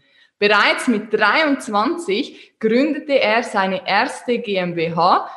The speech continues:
welche er zweitausendneunzehn gewinnbringend verkaufte, um sich voll und ganz auf sein Herzensthema zu fokussieren,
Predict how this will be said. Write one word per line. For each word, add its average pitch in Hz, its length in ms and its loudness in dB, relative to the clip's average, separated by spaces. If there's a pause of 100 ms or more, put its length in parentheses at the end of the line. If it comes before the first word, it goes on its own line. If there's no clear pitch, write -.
(100)
welche 208 300 0
er 196 180 2
zweitausendneunzehn 190 1500 0
gewinnbringend 185 720 -2
verkaufte, 220 800 2 (180)
um 196 140 -4
sich 180 260 -12
voll 254 400 2
und 240 280 0
ganz 202 400 2
auf 175 160 -2
sein 165 240 -6
Herzensthema 202 840 -2
zu 196 120 -14
fokussieren, 185 840 -4